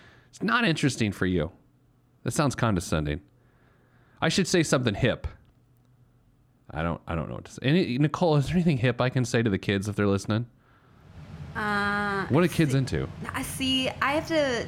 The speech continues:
Speaker 2: tune into my nineteen-year-old brother 'cause
Speaker 1: Yeah.
Speaker 2: he's what keeps me cool.
Speaker 1: Yeah.
Speaker 2: So
Speaker 1: Well, then we're in trouble 'cause I don't know.
Speaker 2: Uh.
Speaker 1: All right. So if kids listening, don't guess if you're an adult. Stop guessing about your financial life. Stop guessing.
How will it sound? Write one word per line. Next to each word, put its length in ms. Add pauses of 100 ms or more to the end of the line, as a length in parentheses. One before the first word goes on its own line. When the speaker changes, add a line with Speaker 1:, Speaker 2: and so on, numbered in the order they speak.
Speaker 2:
tune 200
into 160
my 200
nineteen-year-old 680
brother 300
'cause 80
Speaker 1:
Yeah. 160
Speaker 2:
he's 260
what 160
keeps 320
me 140
cool. 480
Speaker 1:
Yeah. 160
Speaker 2:
So 80
Speaker 1:
Well, 460
then 200
we're 160
in 80
trouble 300
'cause 160
I 80
don't 160
know. 120 (220)
Speaker 2:
Uh. 220 (1040)
Speaker 1:
All 80
right. 140
So 120
if 100
kids 280
listening, 500 (840)
don't 260
guess 400
if 100
you're 100
an 40
adult. 340
Stop 480
guessing 400
about 220
your 80
financial 320
life. 100
Stop 340
guessing. 440